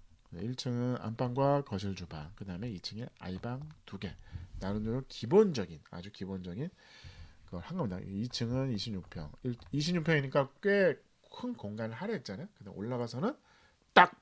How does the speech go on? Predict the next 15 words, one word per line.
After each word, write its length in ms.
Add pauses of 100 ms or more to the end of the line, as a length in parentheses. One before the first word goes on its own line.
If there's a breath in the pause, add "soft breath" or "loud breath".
방 200
두 140
개, 160 (800 soft breath)
일곱 320
평만 400 (640)
주어진 320
거죠. 220
그래서 180 (180)
편리성 680
일 80
점 160
사, 260
가성비는 760 (680 loud breath)
일 180
점 420